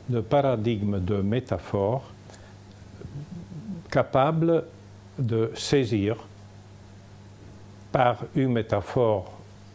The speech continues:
qu'il appelle absolue, c'est-à-dire une métaphore qui ne peut pas être remplacée ni par une synonymie,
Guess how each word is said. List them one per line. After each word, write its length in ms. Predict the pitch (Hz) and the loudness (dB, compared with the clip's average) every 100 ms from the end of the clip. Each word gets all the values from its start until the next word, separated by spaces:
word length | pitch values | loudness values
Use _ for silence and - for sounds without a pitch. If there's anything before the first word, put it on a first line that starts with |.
| - - - | -18 -18 -8
qu'il 160 | - 110 | -4 -2
appelle 340 | 92 - 104 | 0 0 0
absolue, 600 | 98 92 - 151 143 113 | 0 -2 -2 0 2 0
c'est-à-dire 480 | - 107 104 123 123 - - - - - - - - - - - - | -2 -4 -2 -2 -2 -6 -18 -20 -20 -20 -20 -20 -20 -20 -20 -8 2
une 140 | 147 | 4
métaphore 920 | 147 127 120 113 - 143 151 160 143 - - - | 4 2 2 0 0 2 4 4 0 -8 -18 -10
qui 120 | - 117 | -2 0
ne 140 | 104 | 0
peut 220 | - 143 | 0 0
pas 300 | 143 110 120 | 2 2 4
être 220 | 131 - 120 | 2 0 2
remplacée 800 | 113 123 110 104 98 - 117 151 - - - - - 117 | 2 2 0 -2 -2 -2 0 0 -4 -16 -20 -20 -8 -2
ni 180 | 131 | 0
par 280 | 131 110 95 | 2 0 2
une 200 | 104 101 | 0 0
synonymie, 840 | - 143 123 110 101 98 110 143 | -2 0 2 2 2 0 2 0